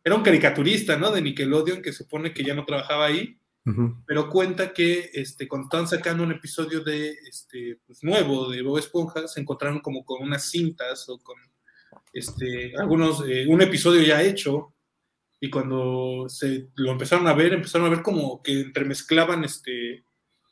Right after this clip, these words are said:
Speaker 1: este, imágenes de Bob Esponja, y de por sí la historia que ocupaba Bob Esponja era medio tétrica, como que
Speaker 2: Ujú.
Speaker 1: Calamardo estaba súper triste y se quería suicidar,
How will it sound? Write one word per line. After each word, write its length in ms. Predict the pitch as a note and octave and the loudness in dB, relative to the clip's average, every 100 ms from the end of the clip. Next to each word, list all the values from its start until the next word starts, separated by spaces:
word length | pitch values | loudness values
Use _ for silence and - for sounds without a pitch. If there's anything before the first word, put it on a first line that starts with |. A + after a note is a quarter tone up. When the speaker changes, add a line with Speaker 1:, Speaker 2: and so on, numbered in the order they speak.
| _ | _
Speaker 1:
este, 200 | - - | -8 -2
imágenes 340 | C#3+ F3 A3 G3 | 4 6 6 6
de 80 | E3+ | 6
Bob 80 | |
Esponja, 500 | F#3+ - F#3+ G3 B3 D4+ | 6 6 4 4 2 4
y 40 | |
de 80 | F#3+ | 4
por 140 | D#3+ | 4
sí 100 | D3 | 4
la 60 | B3 | 4
historia 360 | A3 A3+ A3+ - | 6 6 4 4
que 260 | D3 C#3 C3+ B2+ - | 4 4 2 -6 -12
ocupaba 480 | D3+ - D#3 G3 G3 | -14 -8 2 4 6
Bob 80 | |
Esponja 300 | F#3+ F#3+ F#3+ | 4 2 0
era 100 | G3+ F3 | 2 2
medio 220 | C3 C3+ | -2 -2
tétrica, 480 | D#3 D#3+ - A3 A3+ | -4 -4 -8 -8 -8
como 240 | D3+ C3+ | -8 -10
que 220 | B2+ A2+ | -6 -4
Speaker 2:
Ujú. 100 | A2+ C3 - | -4 -6 -4
Speaker 1:
Calamardo 420 | - C#3+ C#3 D#3+ F3 | 0 2 4 2 0
estaba 240 | F3+ F#3 | 0 0
súper 340 | F3 - B2+ - | 0 -4 -6 -6
triste 340 | D3+ E3+ E3+ | -4 -4 -6
y 20 | |
se 140 | E3+ C3 | -10 -8
quería 220 | C3+ D3+ | -6 -6
suicidar, 560 | F3 E3+ C3+ C3 - | -6 -8 -8 -8 -10